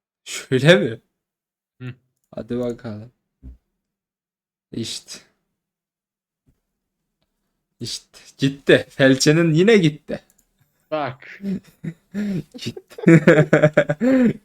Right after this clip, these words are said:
Speaker 1: Yine gitti. Haberin olsun. Bak batıyoruz kanka. Böyle olmaz. Böyle olmaz. Ben şu duruma hemen bir el atıyorum. Hemen. Hemen. Hemen sakin olun. Bu ne oğlum? Oğlum o niye o kadar para ediyor?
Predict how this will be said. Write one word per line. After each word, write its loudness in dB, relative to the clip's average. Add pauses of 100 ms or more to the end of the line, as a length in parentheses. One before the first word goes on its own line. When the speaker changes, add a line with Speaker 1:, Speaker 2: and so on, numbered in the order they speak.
Speaker 1:
Yine 0
gitti. -2
Haberin 2
olsun. 0 (260)
Bak -12
batıyoruz -2
kanka. -2
Böyle -2
olmaz. -4 (1160)
Böyle 2
olmaz. 6
Ben 2
şu -8
duruma 0
hemen -2
bir 4
el 4
atıyorum. -4
Hemen. -8 (140)
Hemen. -12 (300)
Hemen -18
sakin -16
olun. -14 (340)
Bu -4
ne -2
oğlum? -2 (1800)
Oğlum -12
o -10
niye -8
o -10
kadar -10
para -12
ediyor? -14